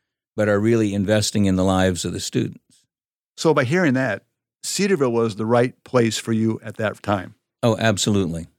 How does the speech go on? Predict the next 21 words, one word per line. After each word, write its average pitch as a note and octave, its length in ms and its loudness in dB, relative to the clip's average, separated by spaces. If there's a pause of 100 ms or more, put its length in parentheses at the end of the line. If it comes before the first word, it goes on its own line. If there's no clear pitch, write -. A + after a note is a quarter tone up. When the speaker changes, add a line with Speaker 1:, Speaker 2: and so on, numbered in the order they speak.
Speaker 1:
I F#2+ 120 -2
have F#2+ 160 2
no G#2 180 2
doubt G#2 320 2
in F#2+ 80 0
my F#2 160 2
mind. F2 340 0
I F#2+ 100 0
would G#2+ 160 4
have F#2+ 120 0
had F#2+ 240 2
a, F2 320 -2 (340)
given G#2 260 0
my F#2 540 0 (340)
horrendous G#2 440 0
experience G2 680 -2 (520)
in, F2+ 580 -6
uh, F2 300 -8 (160)
senior G2 340 2
high G2+ 140 2
school, - 340 -6